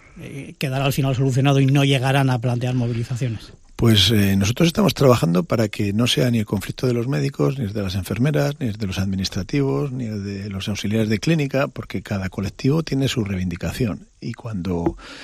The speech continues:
Speaker 2: empieza, digamos, el barullo de, de la reivindicación, hay que tener visiones globales en la,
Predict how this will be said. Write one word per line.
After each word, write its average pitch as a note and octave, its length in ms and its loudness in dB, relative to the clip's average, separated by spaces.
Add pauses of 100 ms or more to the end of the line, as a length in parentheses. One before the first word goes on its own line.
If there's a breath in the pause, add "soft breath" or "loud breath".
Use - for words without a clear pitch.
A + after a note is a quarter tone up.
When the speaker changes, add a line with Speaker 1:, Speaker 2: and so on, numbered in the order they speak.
(200 loud breath)
Speaker 2:
empieza, B2 640 0
digamos, A#2+ 540 2
el G#2 120 -2
barullo G2 480 -2
de, F#2 300 -6
de F2+ 140 -6
la F2+ 120 -4
reivindicación, F#2+ 680 -2
hay B2 80 -2
que B2 100 -4
tener A#2 220 -2
visiones A#2+ 480 0
globales A#2+ 560 0
en A2 180 0
la, F#2+ 380 -6